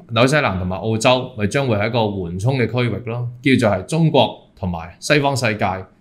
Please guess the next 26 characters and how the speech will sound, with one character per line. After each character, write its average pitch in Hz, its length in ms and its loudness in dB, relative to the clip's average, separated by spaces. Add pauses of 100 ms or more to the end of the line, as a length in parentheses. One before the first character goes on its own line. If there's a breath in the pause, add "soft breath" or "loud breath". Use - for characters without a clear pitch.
(100)
一 135 160 4
個 113 260 4
文 90 280 -10
化 107 200 0
互 95 200 -4
換 92 160 -8
嘅 98 120 -6
地 92 160 -8
方。 117 260 -4
我 104 140 -6
哋 104 60 -2
中 147 200 -2
國 120 180 4
亦 101 100 -2
都 131 180 0
啊 107 120 4 (440)
需 151 200 6
要 117 60 8
使 107 240 2
錢， 120 280 -2
有 110 100 0
陣 104 140 -2
時 90 140 -8
候 90 80 -10
需 139 220 0
要 110 140 2